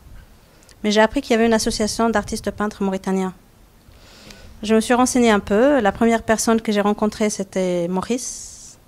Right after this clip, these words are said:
qui m'a fait visiter la maison des artistes. Il y avait avec eux une peintre française qui s'appelait, euh, Nicole Vignotte.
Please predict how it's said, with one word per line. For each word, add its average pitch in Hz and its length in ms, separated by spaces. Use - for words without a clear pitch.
qui 208 100
m'a 208 100
fait 202 140
visiter 202 380
la 202 120
maison 190 300
des 180 180
artistes. 175 460
Il 202 40
y 196 40
avait 180 160
avec 175 280
eux 202 40
une 196 100
peintre 190 560
française 190 460
qui - 100
s'appelait, 180 680
euh, 156 260
Nicole 202 260
Vignotte. 202 480